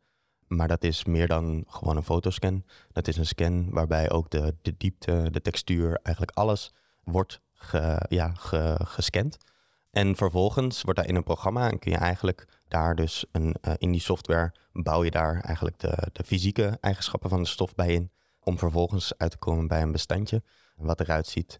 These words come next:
en zich gedraagt als een fysieke stof. En dat proces is eigenlijk ongoing op dit moment. Dus elke keer, we zijn nu eigenlijk nog in de, in de fase waarin we, waarin we heel veel aan het testen zijn en aan het proberen zijn.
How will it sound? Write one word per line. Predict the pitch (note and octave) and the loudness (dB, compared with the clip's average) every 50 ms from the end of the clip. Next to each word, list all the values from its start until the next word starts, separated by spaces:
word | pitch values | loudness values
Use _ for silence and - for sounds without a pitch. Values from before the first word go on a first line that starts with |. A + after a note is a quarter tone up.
| _ _ | _ _
en | - D#2+ D#2 D#2 D#2 - | -2 0 0 0 -2 -2
zich | - - - - - | -4 -4 -4 -4 -4
gedraagt | E2 E2 - D2+ D2 D2+ E2 - - - _ | -4 -4 -2 -2 -2 -2 -4 -6 -10 -10 _
als | - D#2 - - - - | -6 -6 -6 -6 -12 -6
een | - D#2+ D#2 | -4 -4 -2
fysieke | - - E2 G#2 - - | -2 -2 -4 -2 -4 -6
stof. | - - - - - _ _ _ _ _ _ _ | -4 -4 -4 -6 -6 _ _ _ _ _ _ _
En | _ - | _ 0
dat | F2+ F2 - | 0 0 0
proces | - F2+ F2+ - - G#2+ G#2+ - | 0 -2 0 2 2 0 0 0
is | G#2 F#2+ | -2 0
eigenlijk | D2+ E2+ F#2+ G#2 - A#2 A#2+ - - - - - | 2 2 2 2 2 0 -2 -2 -2 -10 -18 -4
ongoing | - F#2+ F2+ E2+ E2 E2 - A2+ B2 B2+ | -2 0 0 2 4 4 4 4 2 0
op | A#2+ - | -2 -2
dit | - - | -2 0
moment. | - A#2+ A#2+ B2 C3 C#3 C3+ - _ _ _ _ _ _ | 0 2 2 2 2 0 -2 -6 _ _ _ _ _ _
Dus | - F2 E2 - - - | -6 -4 -4 -4 -4 -2
elke | - F2 E2+ E2 | -2 -2 -2 0
keer, | - F#2 F2+ F2+ F2 | 2 2 4 4 4
we | F2 | 4
zijn | E2 E2+ E2 E2+ | 2 4 4 4
nu | F2+ F#2 F2+ F2+ F2 E2+ - - _ | 4 4 4 4 2 2 0 -2 _
eigenlijk | - F2+ F2 - F#2+ F2+ | -2 0 0 0 -2 0
nog | F2 F2 E2 - | 0 -2 -2 0
in | - F2 F2 E2+ | 0 2 2 2
de, | E2 D#2+ D#2+ D#2+ - - | 2 2 2 2 0 0
in | - E2 | -2 -2
de | D#2+ | -2
fase | - - F#2 F2+ F#2+ F#2+ - F2+ | 0 0 0 2 2 2 0 0
waarin | E2+ E2 F2 F2+ F2 | 0 2 2 2 2
we, | F2 E2 E2 D#2+ - - _ _ _ _ _ | 4 2 2 0 -2 -6 _ _ _ _ _
waarin | - F2 E2 F2+ F2 E2+ E2+ | -2 0 2 2 2 2 0
we | E2+ | 0
heel | A2 A#2 G2+ A2 G#2+ | 0 2 2 2 2
veel | - G2+ F#2+ F#2 | 2 2 2 4
aan | F#2 F2 | 2 0
het | F2 - - | -2 0 0
testen | A#2 B2 - - C#3+ | -2 -2 0 0 0
zijn | B2+ C3+ C#3 C#3 D3 | 2 4 2 4 4
en | B2 G2 | 4 2
aan | F#2 | 2
het | E2 - | 0 0
proberen | - F2+ E2+ F#2 G2+ A#2+ C3+ D3 | -2 0 2 4 2 4 2 2
zijn. | C#3+ D#3 E3 F#3 F#3 | 2 0 0 -2 -6